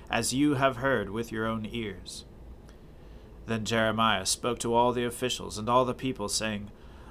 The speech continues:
"The Lord sent me to prophesy against this house and this city all the words that you have heard. Now therefore mend your ways and your deeds, and obey the voice of the Lord your God,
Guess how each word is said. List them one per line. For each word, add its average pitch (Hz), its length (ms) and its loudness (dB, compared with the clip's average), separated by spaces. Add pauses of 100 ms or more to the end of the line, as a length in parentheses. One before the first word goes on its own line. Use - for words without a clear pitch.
(100)
"The 131 100 8
Lord 156 300 12
sent 180 360 6
me 120 160 -2
to 131 140 0
prophesy 147 560 6
against 113 540 0
this 123 180 2
house 123 420 2
and 135 180 0
this 135 200 4
city 117 340 2
all 131 220 6
the 131 80 2
words 131 300 6
that 117 180 -4
you 127 80 4
have 117 140 2
heard. 117 400 -2 (560)
Now 151 240 12
therefore 143 540 8
mend 160 320 6
your 160 240 10
ways 139 460 6
and 131 140 -2
your 131 180 4
deeds, 117 480 -2
and 123 160 0
obey 147 340 8
the 160 120 6
voice 151 340 6
of 139 60 0
the 143 80 2
Lord 143 300 4
your 135 140 4
God, 127 420 4